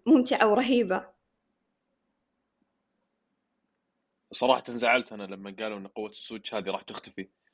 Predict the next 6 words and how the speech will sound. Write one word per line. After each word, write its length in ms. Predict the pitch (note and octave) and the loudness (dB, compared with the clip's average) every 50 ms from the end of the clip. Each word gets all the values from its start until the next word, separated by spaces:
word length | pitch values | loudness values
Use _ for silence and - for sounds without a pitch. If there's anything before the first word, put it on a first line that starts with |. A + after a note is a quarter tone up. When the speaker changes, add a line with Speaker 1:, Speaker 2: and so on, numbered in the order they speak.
| _ _ _ _ _ _ _ _ _ - - | _ _ _ _ _ _ _ _ _ -8 -4
Speaker 2:
لأنها 200 | A2 A#2 B2 C3 | -2 -2 -2 -2
كانت 280 | B2+ - D3 D3 C#3+ C3+ | -2 0 -2 -2 -2 -4
معطتهم 520 | C3 A#2+ - D#3 C#3+ - - B2 A#2 A#2+ | -8 -6 -6 -8 -8 -8 -10 -10 -8 -6
ميزة 380 | B2+ D3 D#3 D#3 C#3 C#3 D3+ C3+ | -6 -4 -4 -4 -4 -4 -6 -6
غير 400 | G#2+ - - - B2 D#3 D#3+ C#3 | -8 -8 -8 -4 0 0 0 0
طبيعية. 640 | - - B2 A#2+ A#2+ G#2 A2 A2 G2+ F#2+ F2+ _ | -2 -4 -4 -4 -2 -2 -2 -4 -6 -6 -10 _